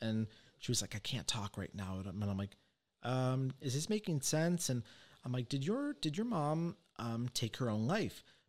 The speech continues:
Because I kept feeling like, you know, the sledgehammer game you play at carnivals where you do this? My hand kept doing this, and I didn't know why. And the first sister was like, "No, my mom just died in her sleep." And I'm like, "That doesn't, that doesn't sound right."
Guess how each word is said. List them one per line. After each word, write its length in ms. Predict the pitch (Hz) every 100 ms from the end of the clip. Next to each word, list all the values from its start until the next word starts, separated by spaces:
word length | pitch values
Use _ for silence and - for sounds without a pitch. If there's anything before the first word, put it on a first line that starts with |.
| -
Because 300 | 123 135 123
I 80 | 123
kept 400 | - 147 - -
feeling 380 | - 131 127
like, 180 | 120 113 -
you 80 | 151
know, 100 | 175
the 120 | 190
sledgehammer 520 | - 120 117 143 147
game 260 | 143 151 147
you 100 | 127
play 260 | - 120
at 80 | 113
carnivals 520 | - 113 117 120 120
where 100 | 117
you 100 | 107
do 180 | 95 107
this? 320 | 110 143 139 - - - -
My 180 | - 127
hand 400 | 113 156 175 202
kept 260 | - - 120
doing 420 | 120 117 101 90 95
this, 400 | - - - - - _ _
and 80 | 120
I 80 | 120
didn't 320 | 113 123 123
know 120 | 107
why. 360 | 107 95 87 78 - - _ _
And 240 | 117 120 117
the 220 | 107 104 -
first 260 | 123 117
sister 320 | 139 131 139
was 120 | 123 117
like, 220 | 120 -
"No, 400 | - 160 185 233 -
my 140 | 226
mom 240 | 139 143 156
just 180 | 139
died 260 | - 131 139
in 60 | 131
her 140 | 120
sleep." 480 | - - 123 98 -
And 80 | -
I'm 60 | -
like, 100 | - - _ _ _ _ _ _ _ _ _ _ _
"That 100 | 196
doesn't, 380 | 202 190 180 -
that 140 | 151 -
doesn't 320 | 170 156 139
sound 260 | 120 120
right." 200 | 107 82